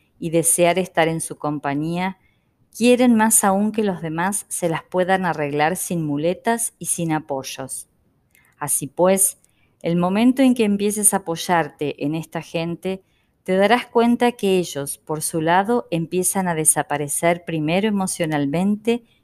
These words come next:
y luego físicamente también.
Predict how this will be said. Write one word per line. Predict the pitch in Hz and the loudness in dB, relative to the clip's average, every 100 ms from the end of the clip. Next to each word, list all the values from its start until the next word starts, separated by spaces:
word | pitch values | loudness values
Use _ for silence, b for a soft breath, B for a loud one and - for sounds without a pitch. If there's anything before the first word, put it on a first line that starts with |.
| _ | _
y | - 180 | -2 2
luego | 175 185 185 196 202 _ _ | 4 2 4 0 0 _ _
físicamente | - - 226 - 240 196 170 156 156 165 | -18 -4 0 2 2 2 2 2 0 0
también. | 160 156 147 135 127 131 - | 0 -2 0 0 -2 -4 -8